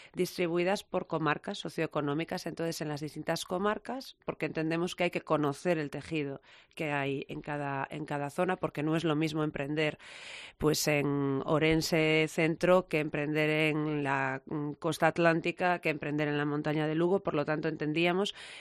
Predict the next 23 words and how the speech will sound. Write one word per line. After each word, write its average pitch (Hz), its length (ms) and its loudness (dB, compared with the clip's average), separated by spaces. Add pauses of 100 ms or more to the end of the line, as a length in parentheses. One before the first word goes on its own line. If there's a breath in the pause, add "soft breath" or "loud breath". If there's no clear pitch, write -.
(140 loud breath)
que 185 100 2
teníamos 190 540 4
que 160 100 -2
conocer 151 400 -2
el, 147 320 -4
el 147 160 -2
territorio. 139 640 -4 (540 loud breath)
Y 185 100 4
ese 185 180 4
territorio 190 640 6
y 180 140 6
esos, 170 380 -2
eh, 151 480 -2
quince 180 340 4
polos, 180 340 8
pues, - 160 -6
tienen 208 240 6
que 175 80 4
tener 156 300 2
una 147 160 2
coordinación. 147 720 -2 (520 loud breath)
Entonces, 175 520 2
pues, 160 540 2